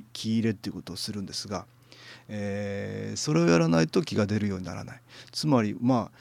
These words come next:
それは、えー、思いのエネルギーを入れるみたいなことなんですね。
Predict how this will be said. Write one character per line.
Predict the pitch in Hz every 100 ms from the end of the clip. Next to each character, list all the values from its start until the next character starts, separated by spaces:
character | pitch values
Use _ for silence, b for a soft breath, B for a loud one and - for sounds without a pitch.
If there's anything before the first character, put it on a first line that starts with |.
| b
そ | - 117
れ | 123
は、 | 123 123 95 b b -
え | 101 95 92 92 92 90 76 - - _ _ _ _ _ _ _ _ _ -
ー、 |
思 | 131 175 196
い |
の | 190 180
エ |
ネ | 175
ル | 151
ギ | 92 92
ー |
を | 78
入 | 98
れ | 101
る | 101
み | 95
た | 78
い | -
な | -
こ | -
と | -
な | -
ん |
で | -
す | -
ね。 | 131